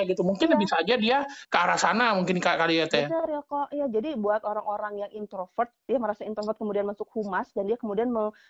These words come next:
Speaker 2: menemukan kok hiruk pikuknya terlalu ini gitu, dia nggak nyaman. Jangan salah, sebenarnya orang introvert juga bisa jadi humas, karena ya itu, kalau dia jago nulis kan nggak, dia nggak, eh, nggak harus jago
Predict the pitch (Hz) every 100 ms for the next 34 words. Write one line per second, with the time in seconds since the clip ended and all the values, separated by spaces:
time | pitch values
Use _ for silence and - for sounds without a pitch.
0 | _ 226 220 233 233 254 269 254 240 240
1 | 240 240 285 247 233 233 233 285 240 294
2 | 269 285 220 214 226 285 - _ _ 214
3 | 196 196 202 262 294 233 220 277 320 -
4 | _ - - 208 220 226 - - 277 294
5 | 262 208 190 214 208 185 180 208 262 285
6 | 285 220 277 330 240 - 320 339 349 -
7 | - - 240 208 220 214 202 220 226 302
8 | 392 466 453 339 254 214 247 453 311 -
9 | - - 214 214 214 220 202 196